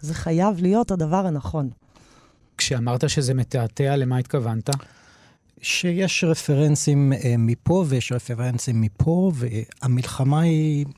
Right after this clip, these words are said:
Speaker 3: היא מורכבת. זאת אומרת, אלה שהיו בדרום, זה לאו דווקא אותם רפרנסים של אלה שהיו בצפון. אוקיי? יש כל מיני ניואנסים קטנים.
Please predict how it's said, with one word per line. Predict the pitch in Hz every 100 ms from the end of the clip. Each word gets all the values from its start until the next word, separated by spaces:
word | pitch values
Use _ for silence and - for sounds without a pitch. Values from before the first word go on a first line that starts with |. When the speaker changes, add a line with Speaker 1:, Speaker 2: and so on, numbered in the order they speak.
| _ _ _ _ _ -
Speaker 3:
היא | 139
מורכבת. | 139 123 - 156 135 98 - -
זאת | -
אומרת, | 131 131 131 - -
אלה | 180
שהיו | 208 143 151
בדרום, | 147 120 123 151 185 196 165 143 139
זה | 131 127
לאו | 139 147
דווקא | 156 156 - 147
אותם | - 139
רפרנסים | 135 - 123 135 - 139 135
של | - 107 110 - -
אלה | 131
שהיו | 113 107
בצפון. | 110 117 - - 113 78 - _ _ - - _ _ _ _ -
אוקיי? | 110 165 175
יש | 131 -
כל | - 175
מיני | 185 180
ניואנסים | 175 139 170 175 190 190
קטנים. | - - 127 135 113